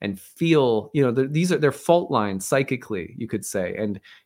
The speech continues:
you know, they're starting to tremble a little bit as Pluto's getting ready to change signs. So we may as well just start thinking about that area of life in which we are about to welcome this very powerful and beautiful god, uh, into. All right,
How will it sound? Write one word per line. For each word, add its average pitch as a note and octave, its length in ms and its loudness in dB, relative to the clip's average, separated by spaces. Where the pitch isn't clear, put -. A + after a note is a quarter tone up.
you B2 80 -4
know, A#2+ 60 -2
they're A#2 100 -2
starting B2 340 0
to G#2 80 -8
tremble B2+ 500 0
a G2+ 40 -4
little G2 240 -2
bit G2 200 -4
as F#2+ 140 -8
Pluto's G#2+ 380 -2
getting G2+ 240 -2
ready G2 220 -6
to A#2 100 -16
change G#2+ 320 -6
signs. E3+ 260 -2
So A#2+ 260 0
we C3+ 100 4
may B2+ 280 2
as C#3 180 2
well A#2 320 0
just A2 460 -4
start - 420 0
thinking D3+ 400 0
about G#2+ 300 -4
that G#2+ 200 0
area A2+ 340 0
of G#2+ 220 -6
life A#2+ 320 0
in G#2+ 100 -2
which G#2 220 -6
we A2+ 100 -2
are A2 60 -2
about G2+ 240 -6
to A2 100 -6
welcome G#2 560 -2
this - 120 -10
very C#3 220 2
powerful B2+ 560 0
and G#2+ 120 -2
beautiful A2 380 -4
god, G2 500 -4
uh, F#2 220 -4
into. C#3 440 -4
All B2 80 -2
right, G#2 180 -4